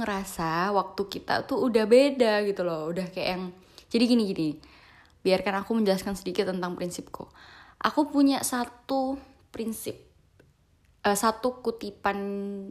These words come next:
yang dikasih dari kakak kelas aku, dan aku jadikan sebagai prinsip atau landasan, apa ya, landasan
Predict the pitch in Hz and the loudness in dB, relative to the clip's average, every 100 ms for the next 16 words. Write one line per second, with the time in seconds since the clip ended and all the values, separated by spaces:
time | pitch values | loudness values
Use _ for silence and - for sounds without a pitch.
0 | - _ 196 196 196 180 180 202 - 180 | -16 _ -6 -4 -4 -4 -6 -8 -4 -2
1 | 170 165 160 - - - - _ _ _ | -2 -6 -8 -10 -10 -14 -20 _ _ _
2 | _ _ - 185 - 190 190 - 185 - | _ _ 0 2 2 0 -2 -4 -8 -8
3 | 175 180 - _ _ _ - - - - | -8 -10 -14 _ _ _ -20 -20 -20 -20
4 | - - - _ 202 214 214 - 208 226 | -20 -20 -20 _ 4 6 6 0 2 2
5 | 196 180 190 - 208 220 220 226 220 - | 2 0 -4 -4 -4 -2 -6 -8 -14 -20
6 | _ _ _ _ - 214 196 180 175 175 | _ _ _ _ -12 -2 0 0 -2 -2
7 | 185 185 180 - 180 180 185 190 180 180 | -4 -6 -8 -8 -6 -4 -4 -4 -6 -6
8 | 185 180 175 175 175 180 180 180 - 180 | -10 -8 -8 -10 -10 -12 -12 -12 -14 -14
9 | - 180 175 170 170 170 180 175 90 | -14 -12 -12 -12 -12 -12 -12 -12 -12